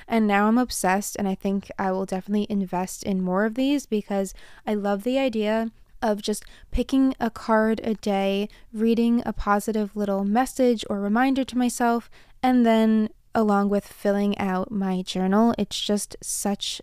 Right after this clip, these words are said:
a good positive start.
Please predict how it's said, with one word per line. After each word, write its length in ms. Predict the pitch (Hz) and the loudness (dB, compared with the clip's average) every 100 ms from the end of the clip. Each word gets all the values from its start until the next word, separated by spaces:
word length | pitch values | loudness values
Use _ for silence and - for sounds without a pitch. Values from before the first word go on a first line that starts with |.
| - | -8
a 100 | 208 | -8
good 480 | - 196 190 190 214 - | -4 -2 -2 -4 -8 -10
positive 640 | - 196 190 190 190 185 - | -4 -2 0 0 -2 -4 -10
start. 760 | - - - 190 233 - - | -10 -10 -8 -4 -4 -4 -14